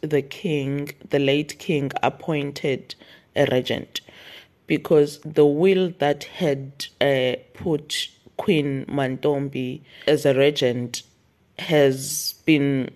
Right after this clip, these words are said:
questioned so many times, and, you know, there are accusations of forgery around it. And if, if I remember correctly, in July, around the seventh of July,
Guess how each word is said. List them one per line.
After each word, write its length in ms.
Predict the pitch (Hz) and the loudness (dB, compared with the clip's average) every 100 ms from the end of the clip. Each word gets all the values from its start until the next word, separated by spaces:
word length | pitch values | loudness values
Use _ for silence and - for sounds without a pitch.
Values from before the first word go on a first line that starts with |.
| _ | _
questioned 460 | - 233 233 165 | 0 0 0 -2
so 200 | - 175 | 0 0
many 240 | 151 139 135 | 2 -2 -4
times, 720 | - 143 60 64 - - - - | -4 -4 -4 -10 -14 -8 -6 -2
and, 240 | 131 135 | -2 0
you 100 | 127 | -2
know, 220 | 127 127 | 0 0
there 180 | 123 131 | 2 2
are 60 | 139 | 2
accusations 640 | 147 151 147 151 165 151 | 2 4 6 4 2 2
of 140 | 131 | 0
forgery 840 | 143 - 151 151 139 135 147 302 - - | 0 2 4 6 4 4 0 -4 -6 -4
around 480 | 143 131 135 170 | 0 2 2 0
it. 320 | 202 330 - - - | -4 -6 -10 -6 0
And 440 | 208 208 202 190 - | 2 2 -4 -6 -2
if, 200 | - 202 | 0 0
if 140 | - - | 0 2
I 100 | 202 | 4
remember 360 | 196 208 277 | 4 2 0
correctly, 460 | 269 202 185 - 196 | 0 0 0 0 -2
in 160 | 170 165 | -2 -2
July, 800 | 147 160 185 160 139 175 320 - - - - _ | 0 2 2 4 2 0 -2 -10 -20 -20 -20 _
around 360 | - 170 170 196 | 4 6 4 4
the 80 | 165 | 2
seventh 400 | 190 180 156 151 | 4 4 2 0
of 160 | 165 | -2
July, 580 | - 143 139 147 127 151 | -2 0 2 2 2 0